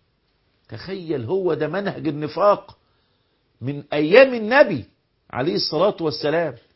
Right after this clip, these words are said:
إنه يكره هذا السمت وهذا الدل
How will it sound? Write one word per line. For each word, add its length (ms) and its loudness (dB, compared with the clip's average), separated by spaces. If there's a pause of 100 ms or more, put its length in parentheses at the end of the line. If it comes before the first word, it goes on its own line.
(380)
إنه 260 -2
يكره 540 4 (420)
هذا 840 8
السمت 640 4 (560)
وهذا 600 4
الدل 800 4